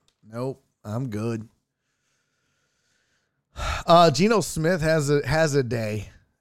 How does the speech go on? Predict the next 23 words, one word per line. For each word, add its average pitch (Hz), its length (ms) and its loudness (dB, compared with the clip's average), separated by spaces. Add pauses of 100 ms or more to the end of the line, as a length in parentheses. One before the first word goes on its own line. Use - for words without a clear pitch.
Eh. 196 220 -6 (1600)
Not 170 240 -2
the 170 80 -4
impressive 139 560 0
Geno 123 320 -2
Smith, 123 460 -4
but 110 240 -2
I 131 80 -4
tell 175 180 -2
you 156 80 0
what, 143 180 2
the - 60 -8
problem 143 340 0
with 123 120 -6
the - 40 -12
Seahawks 135 520 -4
was, 123 320 0 (100)
take 151 160 -2
a 151 60 -4
gander 139 420 2
at 131 100 0
the 117 120 0
rushing. 110 480 0